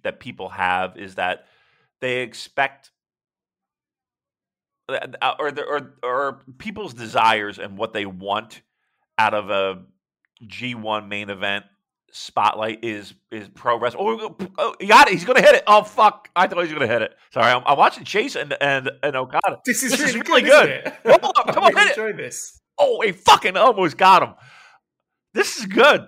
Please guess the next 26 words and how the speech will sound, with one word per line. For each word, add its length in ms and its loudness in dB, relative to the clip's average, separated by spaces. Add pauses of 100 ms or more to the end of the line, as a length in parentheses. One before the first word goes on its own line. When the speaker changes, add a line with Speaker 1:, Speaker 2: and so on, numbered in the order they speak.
Speaker 1:
I'm 100 2
sorry. 320 2
All 60 4
right, 200 8
O-Khan 460 2
and, 320 -4
and 200 0
Ishii 320 -10
was, 460 2
was 220 -6
pretty 220 -12
great. 260 -10
Oh, 220 -2
Rainmaker, 400 -10
no. 180 -14 (480)
He's, 160 -20
he's 240 -4
been 140 2
blocking. 380 4
He 80 -6
blocked, 340 -4
like, 180 -8
four 460 -4
Rainmakers 520 -6
right 140 -8
now. 120 -16